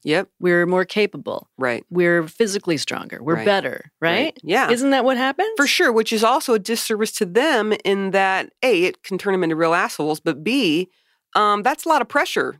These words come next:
Speaker 1: to be the strongest, the smartest, the, the provider, the everything. You know, that's, it's just fucked up. It's
Speaker 2: It's
Speaker 1: just
Speaker 2: so
Speaker 1: fucked
Speaker 2: fucked
Speaker 1: up.
Speaker 2: up. Patriarchy is fucked up. It's a,
Speaker 1: Yeah.
Speaker 2: it's a fucked up system.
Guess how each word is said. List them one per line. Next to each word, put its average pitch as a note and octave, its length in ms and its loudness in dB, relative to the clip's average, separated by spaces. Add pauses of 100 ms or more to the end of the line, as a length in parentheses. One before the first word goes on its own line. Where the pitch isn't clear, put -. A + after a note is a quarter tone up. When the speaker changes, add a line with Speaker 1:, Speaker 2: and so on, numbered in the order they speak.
Speaker 1:
to - 80 -12
be F#3 100 -2
the D3+ 80 -6
strongest, D#3+ 480 -2
the G3+ 60 -8
smartest, C#3+ 480 0
the, E3+ 120 2
the E3+ 140 -4
provider, D3+ 460 0
the D3+ 160 -2
everything. C#3+ 500 0
You E3 80 0
know, F3 140 0
that's, G3+ 360 -2 (300)
it's A#3+ 140 0
just - 260 -2
fucked E4+ 400 0
up. B3+ 400 0 (220)
It's A#3+ 100 -2
Speaker 2:
It's B3+ 80 2
Speaker 1:
just E4+ 140 0
Speaker 2:
so E4 100 2
Speaker 1:
fucked D#3 240 0
Speaker 2:
fucked F2+ 160 -4
Speaker 1:
up. - 120 -6
Speaker 2:
up. - 100 -16
Patriarchy C#4 480 0
is G#3 100 0
fucked F3 300 -4
up. - 180 -6
It's - 40 -14
a, - 40 -6
Speaker 1:
Yeah. C3+ 340 -2
Speaker 2:
it's - 140 -2
a F#3+ 60 -2
fucked B3+ 320 -2
up G#3 120 -2
system. E3+ 540 -2